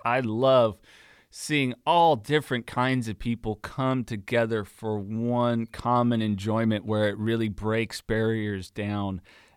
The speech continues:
And, you know, that's, that's the things that I love, well, you know, that, that for me brings a lot of joy in life. And, uh, so that's really, really cool. I dig it.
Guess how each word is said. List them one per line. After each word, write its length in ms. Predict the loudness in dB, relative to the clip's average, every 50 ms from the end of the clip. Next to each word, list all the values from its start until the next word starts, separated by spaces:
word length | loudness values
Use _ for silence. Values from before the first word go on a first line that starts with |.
| _
And, 380 | -8 -4 -2 -2 -2 -2 -4 -4 -6
you 160 | -4 -2 0
know, 180 | 0 2 2 2
that's, 400 | 2 2 2 2 0 -4 -14 -14 _ _
that's 260 | 0 2 2 2 2 -2
the 80 | -2
things 340 | 2 4 4 4 4 2 0
that 100 | 0 0
I 160 | 2 4 4 2
love, 340 | 2 0 -2 -4 -6 -10 -12 -6
well, 140 | -4 -2
you 140 | -2 0 0
know, 220 | -2 0 0 0 0
that, 140 | 0 0 0 0
that 320 | -2 -2 -2 -6 -14 -18
for 180 | -10 -6 -2 0
me 280 | 0 2 2 2 0 0
brings 360 | 0 0 0 0 0 -2 -2
a 60 | -2
lot 220 | 0 0 0 0
of 120 | 0 -2 -4
joy 420 | -2 2 4 4 6 6 4 4
in 120 | 2 0 -2
life. 440 | -2 -2 -2 -4 -6 -6 -8 -10
And, 300 | -10 -8 -8 -8 -10 -12 -14 -18 -20 -20 -20 -20 -12 -4
uh, 300 | 0 2 2 4 2 2
so 240 | 0 0 2 2 6
that's 240 | 6 6 4 4 2
really, 340 | 0 4 6 6 6 6 6
really 340 | 6 6 6 6 4 2 0
cool. 360 | 0 0 2 4 4 4 4
I 140 | 4 2 2
dig 280 | 2 0 0 2 2
it. 180 | 2 0 0